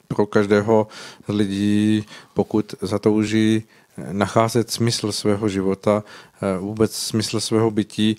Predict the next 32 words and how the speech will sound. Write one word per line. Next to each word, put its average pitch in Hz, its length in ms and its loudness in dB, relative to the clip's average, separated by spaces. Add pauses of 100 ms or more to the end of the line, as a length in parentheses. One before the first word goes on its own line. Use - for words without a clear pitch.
(320)
aby, 104 720 2
hm, 90 1000 -10 (300)
důvěřovali 120 640 4
tomu, 110 300 0
že 101 140 2
budou 107 300 2
mít 113 340 -2 (120)
okolo 107 340 0
sebe 110 260 2
dostatek, 104 640 -2 (400)
hm, 80 260 -8 (380)
pomocí, 110 600 2
ať 92 180 -6
už 101 140 -6
těch, - 180 -6 (260)
hm, 85 580 -6
viditelných, 101 640 -2
nebo 95 260 -4 (540)
o 104 80 0
to - 140 2
více 104 320 -2
těch 110 180 -2
neviditelných, 101 840 0
o 98 60 -4
kterých 101 340 -6
také - 260 -2
hovoříme, 101 600 -2
eh, - 840 -2
protože 107 560 2
nikdo 107 320 2
není 110 300 2
zde 107 320 4